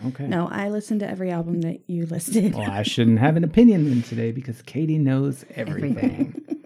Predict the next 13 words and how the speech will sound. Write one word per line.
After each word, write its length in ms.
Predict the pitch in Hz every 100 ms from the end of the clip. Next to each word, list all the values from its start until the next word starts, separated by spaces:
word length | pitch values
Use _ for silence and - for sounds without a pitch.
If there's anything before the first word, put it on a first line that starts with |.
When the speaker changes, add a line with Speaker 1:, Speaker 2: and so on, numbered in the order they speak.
| _ - _ _ _ _ -
Speaker 1:
So 60 |
Speaker 3:
I 20 | -
Speaker 1:
we'll 60 |
Speaker 3:
don't 80 | 180
have 80 | 196
Speaker 1:
start 160 | 214 139
Speaker 3:
facts 140 | -
Speaker 1:
with 200 | 131 117 -
Speaker 3:
today 280 | 160 156 147
because 280 | 151 156
Katie 460 | - - 143 151 151
knows 560 | 143 131 127 131 139 -
everything. 720 | 143 143 - 151 - - -